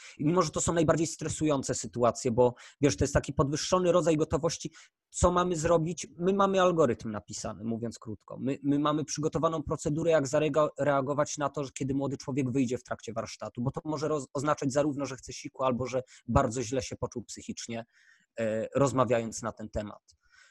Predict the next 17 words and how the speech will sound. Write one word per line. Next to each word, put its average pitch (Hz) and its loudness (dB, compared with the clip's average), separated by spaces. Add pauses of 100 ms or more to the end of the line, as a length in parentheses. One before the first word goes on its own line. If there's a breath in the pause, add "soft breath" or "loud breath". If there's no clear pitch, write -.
(220 soft breath)
I, 123 2
i 131 -4
to 160 4
były 151 2
bardzo 147 2
trudne 120 -2
dla 113 -2
nas 117 -4
sytuacje, 127 -2
natomiast 151 -2
z 127 -6
drugiej 147 0
strony 151 -4
w 131 -6
wielu 143 0
tych 139 -10
sytuacjach - -2